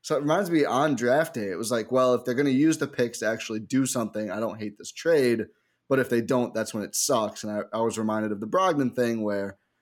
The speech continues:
you know, they didn't, it, it certainly not quickly flip those picks into all that much.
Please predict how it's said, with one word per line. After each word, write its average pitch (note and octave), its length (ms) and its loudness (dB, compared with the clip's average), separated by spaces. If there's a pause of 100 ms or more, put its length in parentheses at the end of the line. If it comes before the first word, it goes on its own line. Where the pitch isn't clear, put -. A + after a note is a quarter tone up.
(140)
you - 80 -12
know, G2+ 140 -6
they A2 120 0
didn't, A#2+ 400 2
it, A#2 220 -4
it A2 120 -4
certainly D3 360 0
not B2+ 220 0
quickly A2+ 480 -2
flip A#2 320 -4
those G2+ 220 -4
picks - 380 -8
into F2+ 140 -12
all E2 160 -8
that F2 220 -10
much. G#2 600 -2